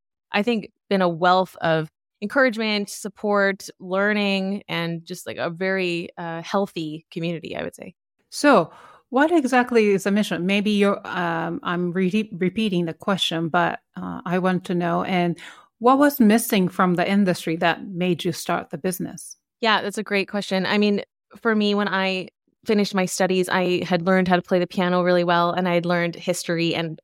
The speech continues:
Speaker 1: uh, harmony and how to write counterpoint, but no one ever said, uh, "Here's how to find students," and "Here's how to pitch for a concert," and Here's how to create an online, uh, digital space where people could find you and be interested. And, like,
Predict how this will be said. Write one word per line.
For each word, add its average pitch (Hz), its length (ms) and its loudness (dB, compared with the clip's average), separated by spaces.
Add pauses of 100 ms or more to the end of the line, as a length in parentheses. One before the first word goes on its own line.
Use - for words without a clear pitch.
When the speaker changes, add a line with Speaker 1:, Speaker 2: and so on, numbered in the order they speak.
Speaker 1:
uh, 165 320 -4
harmony 175 640 -2
and 160 400 -8 (480)
how 190 60 0
to 180 60 2
write 170 140 0
counterpoint, 226 600 0 (240)
but 196 140 -2
no 185 140 4
one 185 120 4
ever 180 140 0
said, 165 340 0 (400)
uh, 175 180 -4 (200)
"Here's 190 160 2
how 185 80 6
to 180 60 2
find 160 280 0
students," - 540 -4
and 143 280 0 (240)
"Here's 190 280 2
how 185 160 2
to 190 100 -4
pitch - 320 -2
for 170 140 0
a 175 40 -2
concert," 170 540 -4
and 170 240 -2
Here's 196 280 -2
how 185 260 2
to 180 420 0
create 180 320 0
an 175 80 0
online, 170 480 0 (380)
uh, 170 260 -2
digital 165 320 -6
space 165 400 -4
where 175 100 2
people - 240 -8
could 170 200 -6
find 170 280 0
you 170 100 -2
and 165 100 0
be 151 60 -6
interested. 165 480 -4
And, 180 180 0
like, 185 240 0